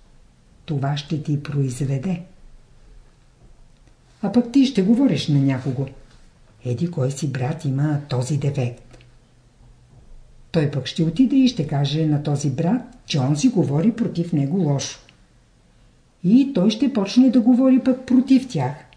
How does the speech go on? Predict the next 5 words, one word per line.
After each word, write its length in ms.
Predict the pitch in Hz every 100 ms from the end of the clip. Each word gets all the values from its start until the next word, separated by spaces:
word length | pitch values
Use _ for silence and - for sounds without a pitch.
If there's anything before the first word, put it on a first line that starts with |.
| _ - - _ - _ _ _ _ _ _ _ _ _ _ _
Това 260 | 147 120 123
са 180 | -
вече 340 | 185 147 - 214
уловки 800 | 190 143 143 143 - 170 160 160
на 200 | 139